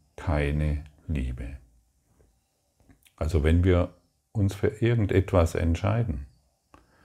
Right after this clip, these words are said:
und wir die Wahl treffen und die, und fragen, dauert es ewig? Und wir wissen, dass es nicht ewig dauert, ist es keine Liebe. Es ist keine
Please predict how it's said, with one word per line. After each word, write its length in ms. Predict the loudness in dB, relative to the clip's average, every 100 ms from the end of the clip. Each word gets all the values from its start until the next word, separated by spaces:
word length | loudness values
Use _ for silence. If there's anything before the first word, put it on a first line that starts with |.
| _ _ _ 4
und 220 | 6 6
wir 240 | 6 6
die 200 | 4 2
Wahl 480 | 2 0 0 -4 -6 -12 _ _
treffen 420 | -4 -2 -2 -2
und 200 | 2 4
die, 180 | 4 2
und 360 | 2 2 0 -2
fragen, 800 | -4 -2 0 0 0 -2 -8 -12 _ _ _
dauert 360 | 4 6 4
es 240 | 2 -4 -2
ewig? 580 | -2 -2 -4 -10 -14 _ _ _ _ _ -4
Und 140 | 2
wir 300 | 4 4 2
wissen, 460 | 0 -2 -6 -6 -2
dass 160 | -2
es 140 | -2 -2
nicht 240 | -6 -4
ewig 400 | -2 0 -2 -4
dauert, 480 | -4 -2 -4 -8 -18 _ _ _
ist 260 | -6 -6
es 140 | -12 -12
keine 680 | -6 -2 0 0 0 -2 -6 _
Liebe. 380 | -10 -8 -8 -12 -14 _ _ _ _ _ _ _ _ _ _ _ _ _ _ _ _ _ _ _ _ _ _ _ _ _ -6
Es 160 | -2
ist 420 | -2 -6 -14 -20 -4
keine 720 | -2 0 0 0 -2 -4